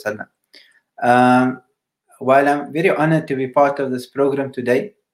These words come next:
um, and I do commend, uh, whoever was involved in putting the program together, uh, Maulana Khalil and Maulana Irshad and the Mizan Institute and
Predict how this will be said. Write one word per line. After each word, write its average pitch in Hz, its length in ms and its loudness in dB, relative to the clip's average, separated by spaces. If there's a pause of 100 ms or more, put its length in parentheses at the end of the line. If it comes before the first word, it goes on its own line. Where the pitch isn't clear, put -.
(400)
um, 67 520 -14
and 120 140 -4
I 123 80 0
do 151 200 -2
commend, 127 680 0 (100)
uh, 113 260 -6
whoever 139 400 -2
was 123 340 2
involved 127 600 2
in 117 100 -12 (140)
putting 165 260 -8
the 127 100 -4
program 127 440 -4
together, 120 460 -4 (720)
uh, - 240 -12
Maulana 117 380 -4
Khalil 123 440 2
and - 160 -10 (100)
Maulana 113 240 -8
Irshad 123 480 0
and 110 180 -8
the 110 80 -14
Mizan 120 460 0
Institute 123 560 -4
and 113 160 -6